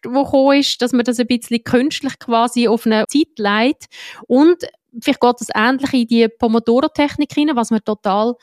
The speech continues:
gefällt. Ich habe auch angefangen, in der Agenda an mich eintragen, äh, in dieser Stunde mache ich jetzt einfach mal an dem Referat oder du den Kurs vorbereiten,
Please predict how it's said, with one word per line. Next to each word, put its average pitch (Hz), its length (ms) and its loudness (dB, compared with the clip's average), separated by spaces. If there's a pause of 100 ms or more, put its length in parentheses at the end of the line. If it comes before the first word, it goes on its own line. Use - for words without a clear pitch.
(160)
gefällt. 208 400 -2 (600)
Ich 240 140 -2
habe 233 220 0
auch 208 220 2
angefangen, 254 640 0
in 214 100 -4
der - 140 -2
Agenda 214 840 0
an 214 140 -2
mich 214 160 -2
eintragen, 220 640 -2 (340)
äh, 214 280 -2
in 220 100 -2
dieser 233 280 2
Stunde 247 520 0
mache 220 220 0
ich 220 100 -4
jetzt 226 180 -8
einfach 214 280 -2
mal 220 180 0
an 208 140 -4
dem 214 180 2
Referat 208 640 2
oder 202 140 -2
du 214 100 -4
den 226 240 0
Kurs 226 320 -2
vorbereiten, 226 880 0